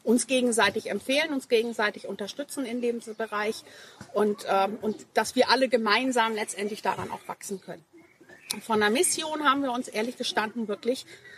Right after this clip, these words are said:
von einem der, äh, Motive der, der Hanse oder der Hansestadt Lübeck leiten lassen, nämlich es steht so ein wunderbarer Leitspruch auf dem Lübecker Holstentor, da steht Concordia Domi Foris Pax. Da steht für Eintracht drinnen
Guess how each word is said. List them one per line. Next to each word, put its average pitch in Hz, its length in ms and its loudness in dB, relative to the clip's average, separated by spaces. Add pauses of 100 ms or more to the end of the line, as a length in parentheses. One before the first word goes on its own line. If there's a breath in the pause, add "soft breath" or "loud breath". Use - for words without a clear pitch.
(180 loud breath)
von 214 200 0
einem 220 500 2
der, 226 680 6
äh, 214 260 0
Motive 240 840 2
der, 214 280 2
der 208 180 0
Hanse 233 360 0
oder 202 180 0
der 202 160 2
Hansestadt 220 420 0
Lübeck 247 300 4
leiten 190 320 2
lassen, 202 320 0
nämlich 220 320 0
es 202 100 -2
steht 240 240 -2
so 220 80 -2
ein 208 100 2
wunderbarer 208 460 2
Leitspruch 202 420 -2 (100)
auf 202 140 -4
dem 196 200 -2 (440 loud breath)
Lübecker 196 360 2
Holstentor, 226 520 2
da 208 100 -2
steht 214 220 -4
Concordia 202 580 2
Domi 190 300 2
Foris 185 340 -6
Pax. - 320 -14 (640 loud breath)
Da 190 100 0
steht 277 320 -4
für 226 480 2 (580)
Eintracht 254 600 0
drinnen 240 300 8